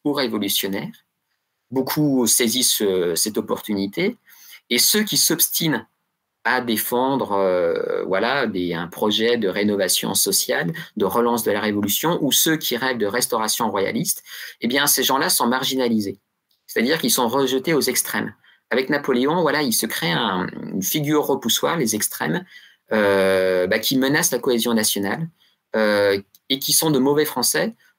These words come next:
dans la mesure, hein, où ils affaiblissent la, la nation. Donc, il y a un discours, hein, qui est très dépréciatif, euh, à l'encontre des extrêmes de gauche ou de droite. Euh, et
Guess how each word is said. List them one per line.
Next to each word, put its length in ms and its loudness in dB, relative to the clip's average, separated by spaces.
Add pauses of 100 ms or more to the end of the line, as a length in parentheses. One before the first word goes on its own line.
dans 140 2
la 100 2
mesure, 600 0
hein, 220 0
où 80 2
ils 140 2
affaiblissent 500 -2
la, 400 -2
la 140 -4
nation. 380 -2 (300)
Donc, 160 -2
il 40 0
y 20 0
a 40 0
un 80 2
discours, 520 -2
hein, 80 -2
qui 140 -6
est 100 -6
très 340 0
dépréciatif, 800 -4 (500)
euh, 840 2
à 80 2
l'encontre 440 -2
des 200 0
extrêmes 340 -2
de 80 0
gauche 440 -2 (120)
ou 80 0
de 100 0
droite. 400 -6 (540)
Euh, 1300 0 (100)
et 320 0